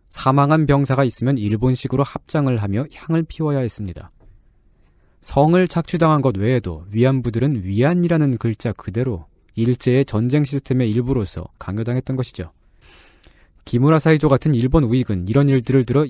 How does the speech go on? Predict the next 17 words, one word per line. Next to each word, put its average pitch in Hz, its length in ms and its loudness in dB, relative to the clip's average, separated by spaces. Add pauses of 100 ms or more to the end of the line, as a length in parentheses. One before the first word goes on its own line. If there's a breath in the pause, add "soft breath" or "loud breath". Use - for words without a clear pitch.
위안부의 143 520 2
자발성이라고 131 800 0
역설하면서, 127 760 0
내지는 123 420 0
물론 131 380 0
조선, 117 420 0
대만에서도 117 720 -2
전쟁터에 117 440 -2
가기를 117 260 0
원하는 117 360 -2
사람이 127 280 0
끊이지 175 360 0
않았다고 117 680 2
하는 131 200 0
망언을 110 340 0
일삼고 143 440 0
있습니다. 131 420 0